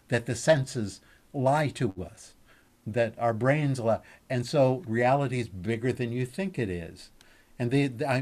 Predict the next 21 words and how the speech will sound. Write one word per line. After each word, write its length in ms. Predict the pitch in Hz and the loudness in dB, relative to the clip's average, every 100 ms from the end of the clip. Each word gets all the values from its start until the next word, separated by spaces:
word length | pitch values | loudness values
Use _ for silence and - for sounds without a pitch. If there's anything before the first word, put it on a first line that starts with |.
| 131 | 0
I'm 160 | 143 | -2
fascinated. 580 | 143 147 135 135 117 123 | 4 4 4 0 -4 -4
So 160 | - 135 | 0 2
I'm, 240 | 135 135 | 2 0
I'm 180 | 127 127 | -2 -2
doing 260 | 139 127 113 | 0 0 2
more 200 | 113 117 | 0 0
speaking, 600 | - - 120 117 120 113 | -4 -6 -4 -2 -4 -2
more, 400 | 110 110 113 110 110 - - - | -2 -2 -2 -4 -8 -20 -20 -10
you 100 | 123 | -6
know, 80 | 101 | -4
putting 340 | - 135 117 | -2 -2 0
workshops 580 | 110 113 - 120 107 - | 0 -2 -2 0 0 2
out. 220 | 113 107 | 0 2
I, 80 | 107 107 | 0 0
I 60 | 107 | -2
have 140 | 113 | -2
this 260 | 104 98 - | -4 -8 -10
Wizard 360 | 104 113 107 101 | -4 -4 -2 -4
Venture 340 | 101 104 104 92 | -2 -4 -6 -10
site 400 | - 90 85 | -8 -8 -8